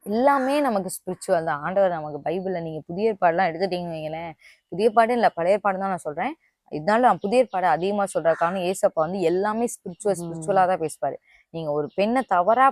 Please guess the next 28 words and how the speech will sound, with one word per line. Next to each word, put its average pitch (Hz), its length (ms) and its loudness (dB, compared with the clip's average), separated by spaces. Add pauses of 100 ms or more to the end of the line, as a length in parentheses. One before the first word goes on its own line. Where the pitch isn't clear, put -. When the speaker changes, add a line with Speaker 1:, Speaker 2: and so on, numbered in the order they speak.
Speaker 1:
பார்த்தாலே 196 600 2
ஸ்பிரிச்சுவல் 233 540 0
வேர்ல்டுல 196 460 2
நீங்க 185 260 -4
வந்து 190 240 -2
Speaker 2:
விபச்சாரம் 175 140 -4
Speaker 1:
விபச்சாரம் 190 500 4
பண்ணது 185 140 2
Speaker 2:
பண்ணது 160 160 4
Speaker 1:
சமம் 165 180 -4
Speaker 2:
சமம். 165 180 -4
Speaker 1:
அப்படின்னு 165 320 -8
ஆண்டவர் 147 240 -2
சொல்றாரு. 139 240 -10
அப்ப 143 260 -4 (100)
எல்லாமே 214 380 0
நீங்க 220 180 -2
ஸ்பிரிச்சுவலா 220 840 -2
Speaker 2:
ம். 190 120 -2
Speaker 1:
பார்க்கணும். 147 340 -2 (300)
ஆனா, 339 80 0 (540)
இதுல 226 240 4
என்ன 311 180 2
இருக்கு, 196 260 -2
"நான் 170 140 -8
சும்மா 277 320 -8
ஒரு 226 180 2
பெண்ணை 208 220 -4